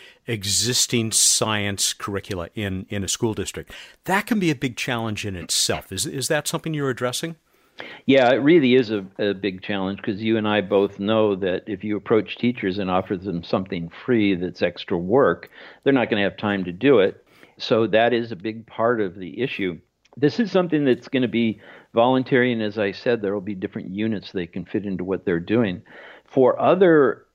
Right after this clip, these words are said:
Speaker 2: less formal educational institutions like clubs or libraries that do these activities, that will be easier for them. These will all be done according to the standards, uh,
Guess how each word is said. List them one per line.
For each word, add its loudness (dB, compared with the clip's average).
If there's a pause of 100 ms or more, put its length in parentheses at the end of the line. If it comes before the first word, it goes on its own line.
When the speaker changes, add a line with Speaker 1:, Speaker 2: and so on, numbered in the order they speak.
(180)
Speaker 2:
less 2
formal -2
educational -2
institutions -8
like 2
clubs 2
or -8
libraries 0
that -8
do 0 (360)
these 0
activities, 0 (280)
that 0
will 2
be -2
easier 2
for -6
them. -8 (400)
These 2
will 8
all 6
be 4
done 2
according -2
to -4
the -8
standards, 0
uh, -4